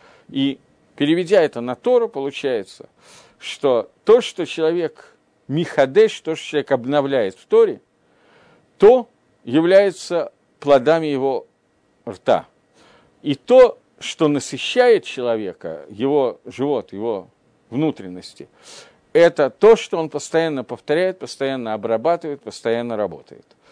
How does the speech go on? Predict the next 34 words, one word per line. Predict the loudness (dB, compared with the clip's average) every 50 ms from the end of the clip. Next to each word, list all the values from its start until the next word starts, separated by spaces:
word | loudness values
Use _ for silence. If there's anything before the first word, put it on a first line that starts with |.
| _ _ _ _
Агро | 0 0 2 2 0 0 -2
не | -2 -6
входит | -2 0 2 2 2 0 -4
здесь | -8 -8 -8 -8 -8 -8 -8
в | -6
понятие | -4 -2 -2 -4 -4 -6 -8
"Хохма, | -8 -6 -4 -6 -4 -6 -8 -8
бина | -8 -8 -8 -8 -10 -10
и | -6
дат", | -2 -2 -2 -2 -2 -6 _ _ _ _ _ _ _ _
это | -4 -4 -4 -4
делает | -4 -2 -2 0 0 -2 -4 -4
Мальбим. | -2 -2 -2 -2 -2 -6 -10 -14 -16 _ _ _ _ _
Он | -4 -4 -2 2
просто | 2 2 2 2 0 -6 -8
переводит | -4 -4 -2 -2 -2 -2 -4 -6 -10 -12 -14 -18 -20 -20 _ _ _ _ _ _ _ _ _ _ _ _ _ _ _ _ _ _ _ _ _ _ _ _ _ _
то, | 4 4 4 4 4 0
о | -2 -4
чем | -2 -2 -2 -2 0
говорит | 0 0 0 0 0 -2 -4
пасук, | -4 -6 -6 -4 -8 -12 -12 -12 -16 -20 -20 _
на | -8 -2 0 2
уровень | 2 2 0 0 -4 -4 -4
духовной | -4 -4 -6 -4 -2 -2 -2 -2 -4 -6 -10
части | -10 -10 -8 -10 -10 -10 -12 -12
насыщения, | -12 -12 -12 -12 -12 -14 -12 -10 -8 -6 -6 -6 -6 -6 -6
и | -6
духовная | -6 -6 -6 -4 -4 -4 -4 -4 -8 -10 -10
часть | -10 -8 -8 -8 -8 -10 -12
насыщения — | -18 -14 -14 -14 -14 -12 -12 -12 -10 -10 -10 -10 -12 -12 -10
это | -8 -8 -8 -8 -10
и | -12 -12 -10
есть | -10 -8 -8 -10 -12 -14
Тора. | -12 -12 -12 -12 -14